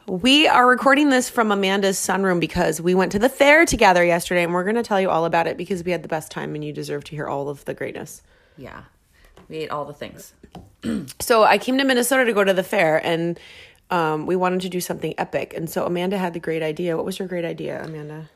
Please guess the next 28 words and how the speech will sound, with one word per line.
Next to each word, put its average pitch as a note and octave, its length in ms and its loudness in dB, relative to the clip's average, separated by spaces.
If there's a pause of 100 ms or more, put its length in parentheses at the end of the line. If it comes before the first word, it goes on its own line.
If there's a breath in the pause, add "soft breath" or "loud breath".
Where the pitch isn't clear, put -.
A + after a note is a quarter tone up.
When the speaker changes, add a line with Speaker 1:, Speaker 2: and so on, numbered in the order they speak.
Speaker 2:
Uh, E3+ 340 -12
the F#3 140 -10
idea G3+ 460 -6
was F#3 240 -10
that E3+ 540 -8
we E3+ 200 -12
would, D#3 420 -8 (160)
uh, C#3+ 180 -14
combine D3+ 460 -12
exercise, D3 640 -10
which C#3 140 -14
we C#3 80 -10
love, C3+ 360 -12 (140)
uh, C3+ 260 -16
with C3+ 180 -18
the A#2+ 60 -14
fair, C3+ 280 -6
which B2 180 -12
we A#2+ 140 -12
love, A#2+ 500 -14
and B2 260 -14
food, D3+ 380 -12
which - 140 -20
we C#3 80 -14
love. B2+ 340 -16
Speaker 1:
Oh, G#3 60 -12
yeah. F3 180 -8
Speaker 2:
So C3+ 280 -14